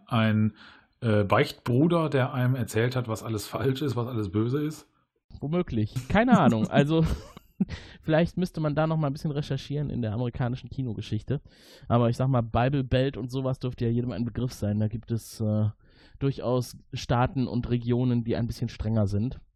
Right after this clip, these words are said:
Speaker 2: Äh, was aber viele nicht verstanden haben, der Film wollte gar nicht Lästerung an der Bibel betreiben oder an, am Leben von Jesus Christus.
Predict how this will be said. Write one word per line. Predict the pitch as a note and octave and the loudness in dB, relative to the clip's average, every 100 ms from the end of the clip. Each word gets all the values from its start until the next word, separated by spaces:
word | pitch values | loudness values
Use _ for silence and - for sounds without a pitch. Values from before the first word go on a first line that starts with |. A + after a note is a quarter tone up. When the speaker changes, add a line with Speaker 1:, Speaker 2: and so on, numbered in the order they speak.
| - _ - - - | -20 _ -20 -20 -4
Speaker 2:
Äh, | C3 C#3+ C3+ | 2 4 4
was | E3 | 2
aber | F#3+ F3 | 0 0
viele | - F3+ | 0 2
nicht | F3+ F3 | 2 0
verstanden | D3+ - D3 - D3+ | -4 -2 -2 0 0
haben, | D#3 D3+ | 2 2
der | C#3 | 0
Film | D#3 D#3+ B2+ | 2 0 2
wollte | C3 F#3+ D#3 | 2 2 2
gar | A#2 G#2 A2 | 2 2 2
nicht | A2 - - - - _ | 2 -2 -10 -20 -20 _
Lästerung | - C#3 D#3 - A#2+ B2+ | 0 4 4 2 0 0
an | - A#2+ | 2 4
der | A#2 | 4
Bibel | A#2 C3 C3 | 2 0 0
betreiben | B2+ - - A#2 B2 A#2+ | -2 -4 0 2 4 2
oder | G#2 A#2+ A#2 - | 0 0 0 0
an, | G#2+ A#2 A2+ | 0 0 0
am | A#2 | 0
Leben | A#2 B2+ B2+ | 2 2 0
von | B2+ | 0
Jesus | A#2 A#2 A2+ - | 2 2 0 -4
Christus. | A#2+ A2+ B2 D#3 | -4 -2 -2 -4